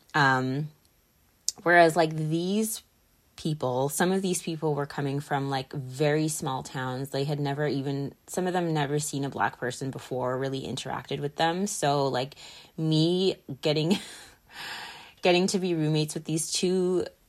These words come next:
girl, two young women who were really not exposed to black people was just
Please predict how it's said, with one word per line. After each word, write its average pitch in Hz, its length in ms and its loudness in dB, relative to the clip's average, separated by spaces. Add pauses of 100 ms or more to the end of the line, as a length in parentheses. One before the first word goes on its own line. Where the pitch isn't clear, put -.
(640)
girl, 147 500 4
two 175 520 0
young 156 300 4
women 143 320 0
who 147 320 0
were 135 600 2 (260)
really 160 320 2
not 151 220 2
exposed 147 500 -2
to 156 60 -6
black 147 360 -4
people 123 600 -2
was 127 280 -4
just - 540 -6